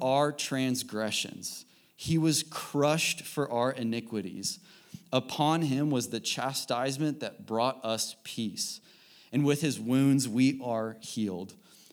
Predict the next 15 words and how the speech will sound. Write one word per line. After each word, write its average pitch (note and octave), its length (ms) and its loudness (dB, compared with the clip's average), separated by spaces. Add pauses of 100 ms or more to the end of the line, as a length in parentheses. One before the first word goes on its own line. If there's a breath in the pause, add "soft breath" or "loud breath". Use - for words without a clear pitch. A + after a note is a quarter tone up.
(200 soft breath)
All A#2+ 640 4
we B2+ 280 4
like A2 340 0
sheep A2+ 360 -2
have A2 180 -4
gone A2+ 200 -2
astray. G2+ 600 -4 (320 loud breath)
We C#3 180 4
have A2+ 220 0
turned A#2 580 -2
every C3+ 560 0
one," G2 380 -2
somebody B2+ 240 -2
say B2+ 200 -2
everyone F#2+ 680 -4